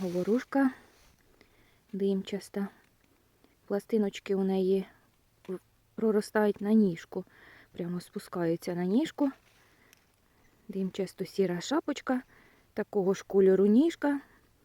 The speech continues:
Ну, пластинки майже такого кольору. Може, трошки-трошки світліші. І яскравий, цікавий запах у неї. Це вони такі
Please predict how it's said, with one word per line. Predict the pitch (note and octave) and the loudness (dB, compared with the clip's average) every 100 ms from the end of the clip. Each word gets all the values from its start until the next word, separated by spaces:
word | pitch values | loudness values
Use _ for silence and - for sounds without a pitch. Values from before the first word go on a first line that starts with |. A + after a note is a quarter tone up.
| _ _ _ | _ _ _
Ну, | E4+ E4 | -12 -4
пластинки | B3+ B3 - C4+ B3+ C4 A#3 _ _ _ _ _ _ | -2 -2 4 6 6 4 2 _ _ _ _ _ _
майже | G#3+ G#3 G3 | -2 0 0
такого | G3+ - E4+ C4 | -2 2 4 4
кольору. | - A3+ G#3 G#3 A3 _ _ _ _ _ _ _ | 4 4 6 4 0 _ _ _ _ _ _ _
Може, | A#3+ A3+ | 0 0
трошки-трошки | G#3 - D#4+ G3+ - G3 - | 0 -2 -2 -4 -4 -4 -6
світліші. | F3+ - F3 E3+ F3 - G3+ _ _ _ _ _ _ - | -12 -12 -6 -6 -4 -6 -8 _ _ _ _ _ _ -2
І | B3 D#4+ | 0 2
яскравий, | D4 A3+ - G3+ A3+ A#3 | 4 2 0 0 2 2
цікавий | - - G#3 G#3+ G#3 | 2 -4 -2 0 0
запах | D#3 - F#3 - - - - _ - - - - - - - _ | -2 -4 -6 -6 -14 -16 -20 _ -20 -20 -20 -20 -20 -20 -20 _
у | G#3 | -10
неї. | F#3 F#3 F#3 G3+ - _ _ _ _ _ _ | -8 -6 -6 -8 -12 _ _ _ _ _ _
Це | - - | -14 -4
вони | A#3 F#3+ G3+ | -2 0 -2
такі | G#3 - A3 | -8 -2 2